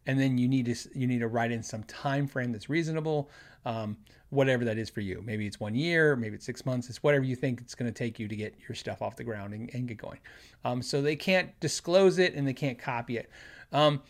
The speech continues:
obviously, you can trademark your stuff and have that all fully protected before you go. Uh, that's, that's the easy way. Um, obviously, for the Badlands stuff, we've,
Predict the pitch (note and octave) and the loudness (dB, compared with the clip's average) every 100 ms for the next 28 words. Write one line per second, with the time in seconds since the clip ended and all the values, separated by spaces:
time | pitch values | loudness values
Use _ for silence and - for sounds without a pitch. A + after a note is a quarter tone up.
0 | - - E3 G3+ F3 F#3 F3 D#3+ D3 G3+ | -20 2 6 6 6 0 -2 -4 2 6
1 | F#3+ F#3+ E3+ - D#3+ - E3 C#3+ - D#3 | 6 6 2 2 -4 4 4 4 2 -2
2 | C3+ A#2+ C#3+ C#3+ C3+ B2+ - E3+ C#3 A#2+ | -2 0 2 4 4 2 -2 -2 -2 -2
3 | - D3+ C#3+ A#2 A#2 A#2 A#2 D#3 D#3+ D#3 | -2 -4 -4 -8 -6 -6 -4 2 4 4
4 | D3 - - - - A#2+ A2+ A2+ - A#2 | 2 -4 -20 -20 -6 -2 -2 -4 -4 -4
5 | - - - _ _ _ _ _ - - | -4 -10 -12 _ _ _ _ _ -16 -12
6 | C3 A#2+ A2+ - A2+ A2+ B2 C3 C3+ - | -4 -2 -2 -4 -6 -4 -2 -2 -2 -6
7 | - _ - B2+ A#2+ A#2 - - C#3+ D#3 | -20 _ -4 -2 0 -4 -12 -8 -2 0
8 | D3+ E3+ D3+ - D3 A#2 C3+ C3+ C#3 D3 | 0 -2 -2 0 -2 -2 0 0 2 0
9 | D3 C3+ C#3+ C3+ C#3 B2 A#2 | 0 -2 -2 -2 -2 -4 -4